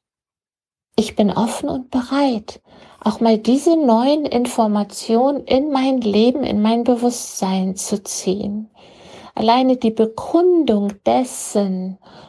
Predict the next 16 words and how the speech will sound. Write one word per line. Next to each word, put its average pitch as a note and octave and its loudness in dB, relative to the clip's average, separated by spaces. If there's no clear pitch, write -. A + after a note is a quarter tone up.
löst A#3 2
schon B3+ 0
im C#4 2
Universum A3 0
aus, A#3 0
oh, - 0
denjenigen A3+ 2
können G#3+ -2
wir A3+ 2
nun G#3 0
mit G#3+ -4
diesen C4+ 0
neu G#3+ 2
gewünschten A3+ -2
Informationen A3 -2
beliefern, A3+ 2